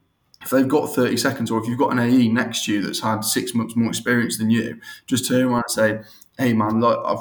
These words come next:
I've had, I just had this call. This is what I said. This is where it's kind of dropped off. Do you have anything that could work better than that?"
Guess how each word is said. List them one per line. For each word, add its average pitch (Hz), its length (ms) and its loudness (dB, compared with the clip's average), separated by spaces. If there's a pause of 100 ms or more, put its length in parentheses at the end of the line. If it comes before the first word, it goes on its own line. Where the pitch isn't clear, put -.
I've 120 80 -2 (200)
had, - 80 -2
I - 20 0
just 123 240 -2
had 113 100 0
this 110 140 -4
call. 107 480 -2 (300)
This 135 180 4
is 117 100 -2
what 120 300 0
I 113 40 0
said. 107 380 -2
This 120 220 0
is 110 100 -6
where 113 140 2
it's 117 100 -2
kind 117 200 -2
of 107 80 -4
dropped - 340 -4
off. - 340 0 (520)
Do 123 100 4
you 120 140 8
have 120 180 2
anything 117 400 2
that 113 220 0
could 120 200 2
work 120 240 2
better 120 280 0
than 120 160 2
that?" 143 240 0